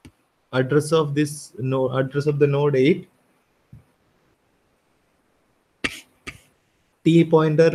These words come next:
uh, T not equal to null. Uh, yeah, T is not equal to null. Then what will happen is printf T pointer data. T pointer data is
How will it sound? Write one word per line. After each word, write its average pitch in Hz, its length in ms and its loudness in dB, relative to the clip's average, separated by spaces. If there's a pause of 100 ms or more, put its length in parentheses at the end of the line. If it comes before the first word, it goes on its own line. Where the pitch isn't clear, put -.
uh, 131 180 0
T 165 260 0
not 160 240 0
equal 156 260 0
to 156 100 2
null. 151 380 0
Uh, 131 40 -2
yeah, 139 260 2
T 151 400 -2
is 143 100 -6
not 143 260 -4
equal 143 240 2
to 143 60 2
null. 135 380 2 (420)
Then 151 420 2
what 151 160 2
will 151 140 2
happen 151 340 0
is 156 180 0
printf 147 680 2
T 147 180 0
pointer 147 420 2
data. 147 600 2
T 143 140 0
pointer 147 420 2
data 143 340 2
is 151 220 0